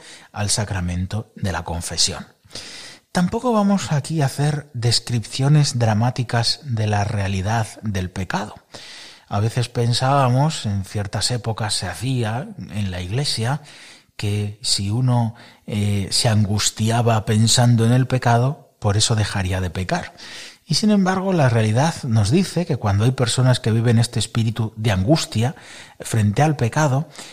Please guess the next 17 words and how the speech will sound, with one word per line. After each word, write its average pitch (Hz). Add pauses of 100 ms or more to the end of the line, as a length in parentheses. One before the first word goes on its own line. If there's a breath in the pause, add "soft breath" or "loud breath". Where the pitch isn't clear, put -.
(160 loud breath)
eh, 113
no 151
por 170
eso 160
quedan 135
liberados 123
del 110
pecado, 160 (200)
porque 110
no 117
es 120
algo 135
que 120
hacemos 107
con 95
nuestras 98
fuerzas, -